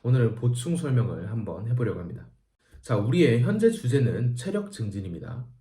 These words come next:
경기장에서 덜 지치기 위해서죠. 자, 체력을 좋게 만든다는 것은 결국 여러분들의 심장이 튼튼하다는 것입니다. 자, 박지성 선수의 별명이 두 개의 심장이었죠.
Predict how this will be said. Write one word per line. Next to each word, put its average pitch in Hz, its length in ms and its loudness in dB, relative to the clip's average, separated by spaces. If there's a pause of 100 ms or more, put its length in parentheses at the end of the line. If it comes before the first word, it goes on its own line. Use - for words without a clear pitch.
경기장에서 120 840 2
덜 98 240 -8
지치기 98 400 -6
위해서죠. 87 540 -6 (240)
자, - 100 -6
체력을 240 380 6
좋게 175 240 -4
만든다는 139 560 2
것은 - 400 -8 (100)
결국 104 540 -6 (160)
여러분들의 151 400 4
심장이 196 680 -2
튼튼하다는 131 800 -6
것입니다. - 400 -12 (280)
자, 123 120 -6
박지성 196 380 2
선수의 185 360 0
별명이 117 560 4
두 104 220 -10
개의 110 160 -2
심장이었죠. 107 760 -4